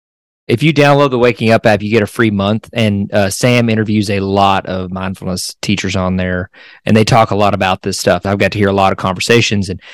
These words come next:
he really pokes at all of those, uh, things with them. But I am curious, though, isn't being non-judgmental, being in a state of non-judgment? You know what I'm saying? So, like, to say that you're not supposed to be striving for a state,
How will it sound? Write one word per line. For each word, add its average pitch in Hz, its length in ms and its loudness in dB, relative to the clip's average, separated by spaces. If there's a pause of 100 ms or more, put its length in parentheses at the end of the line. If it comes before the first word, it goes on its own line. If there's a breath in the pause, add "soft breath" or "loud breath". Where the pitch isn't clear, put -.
(160 loud breath)
he 120 120 -2
really 110 220 4
pokes 110 360 0
at 101 180 0 (400 loud breath)
all 107 240 4
of 98 60 0
those, 107 300 2
uh, 92 240 -2
things 120 260 0
with 104 100 -8
them. 101 160 0
But 95 160 -2 (300 soft breath)
I 143 120 4
am 165 120 6
curious, 160 400 6
though, 135 120 8
isn't 143 280 2 (180)
being 131 320 2
non-judgmental, 123 880 0
being 117 300 -2
in 107 160 -6
a 107 80 -2
state 113 360 -2
of 104 100 -6
non-judgment? 104 760 -2 (140)
You 123 120 0
know 131 80 4
what 131 60 4
I'm 123 60 2
saying? 127 340 2
So, 120 200 2
like, 104 420 -2 (360)
to 139 120 2
say 147 300 6
that 123 120 4
you're 120 100 2
not 123 200 2
supposed - 260 -4
to - 60 -14
be 113 140 -2
striving 123 480 2
for 110 160 0
a 104 60 0
state, 131 460 0